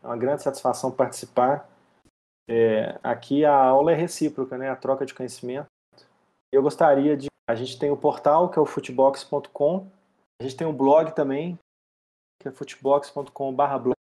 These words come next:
Tem os ícones lá das redes do domínio Footbox, twitter ponto com barra footbox, facebook ponto box. O nosso Instagram é footbox ponto oficial. É, a gente produz muito conteúdo,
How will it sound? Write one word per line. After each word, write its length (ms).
Tem 120
os 180
ícones 380
lá 160
das 200
redes 160
do 40
domínio 240
Footbox, 800
twitter 440
ponto 220
com 240
barra 260
footbox, 1500
facebook 680
ponto 240
box. 400
O 40
nosso 220
Instagram 560
é 160
footbox 680
ponto 380
oficial. 680
É, 240
a 80
gente 180
produz 300
muito 240
conteúdo, 840